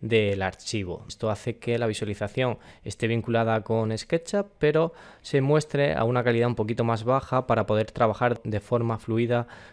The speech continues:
con layout. Sin embargo, cuando hagamos guardado, la exportación a P D F o hagamos,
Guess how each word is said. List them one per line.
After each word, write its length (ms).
con 180
layout. 600
Sin 200
embargo, 460
cuando 180
hagamos 500
guardado, 640
la 120
exportación 680
a 100
P 120
D 120
F 380
o 160
hagamos, 560